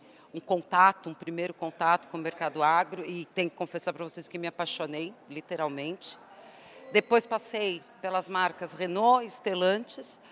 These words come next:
até que finalmente eu recebi esse convite, esse desafio incrível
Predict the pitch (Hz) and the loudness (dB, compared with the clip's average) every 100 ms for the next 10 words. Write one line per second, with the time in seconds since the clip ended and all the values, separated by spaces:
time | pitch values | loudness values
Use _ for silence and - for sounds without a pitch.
0 | - - - 202 - 226 - - 254 247 | -20 -20 -2 -2 -2 -6 -6 -8 -2 0
1 | 220 214 233 240 226 220 233 170 202 208 | 0 -4 -6 -8 -8 -6 -4 -6 -6 -6
2 | - - 214 147 196 214 - - 220 - | -6 -4 -6 -4 -8 -6 -4 -6 -8 -10
3 | - - 160 170 185 - - 190 220 220 | -6 -6 -6 -6 -6 -6 -10 -6 -6 -6
4 | 214 196 196 202 220 | -8 -8 -8 -6 -8